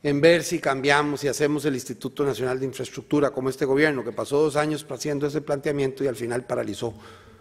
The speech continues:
el avance de las obras. Sí, uno debe tener unos proyectos de ley que va avanzando, pero mientras tanto la administración pública debe seguir funcionando y suponiendo que tal vez no cambie.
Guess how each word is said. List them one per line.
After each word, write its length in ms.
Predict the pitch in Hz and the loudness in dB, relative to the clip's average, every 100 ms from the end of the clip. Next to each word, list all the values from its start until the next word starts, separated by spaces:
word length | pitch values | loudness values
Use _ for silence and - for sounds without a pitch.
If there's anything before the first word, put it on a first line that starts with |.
| _ 110 | _ -14
el 140 | 120 110 | -6 -2
avance 380 | 107 113 104 | -2 -2 -6
de 80 | 107 | -10
las 160 | 92 - | -12 -12
obras. 340 | 90 82 - _ - - _ _ - | -14 -16 -20 _ -20 -20 _ _ -8
Sí, 560 | - 269 240 - - _ - | 0 2 0 -6 -20 _ -4
uno 220 | 151 180 | 2 2
debe 140 | 175 185 | 2 2
tener 280 | 165 147 | 0 2
unos 220 | 165 170 165 | 2 0 -2
proyectos 440 | 143 147 147 170 | -2 -2 -4 -6
de 120 | 165 | 0
ley 180 | 147 165 | 2 0
que 140 | 170 | -2
va 80 | 123 | -4
avanzando, 580 | 131 160 139 156 151 160 - | -2 -2 -2 -2 -2 -4 2
pero 180 | 147 131 | 2 4
mientras 380 | 135 120 117 | 0 -2 -4
tanto 300 | - 160 147 | -2 -2 0
la 80 | 170 | 0
administración 500 | 156 123 - 110 147 | 0 -2 -8 -4 -4
pública 480 | 139 143 143 156 151 - - - _ - | 0 0 0 -2 -8 -8 -20 -20 _ 0
debe 300 | 135 151 151 | 6 8 6
seguir 320 | 151 135 135 | 0 -4 -4
funcionando 680 | - 139 147 139 135 117 98 - 110 | -4 -6 -4 -2 -2 -2 -8 -18 -16
y 120 | 110 | -10
suponiendo 560 | 120 120 120 120 127 143 | -6 -2 0 2 2 0
que 100 | 143 | -2
tal 160 | - 110 | -4 -2
vez 120 | 123 | -4
no 100 | 135 | -4
cambie. 320 | 156 151 - | -6 -8 -10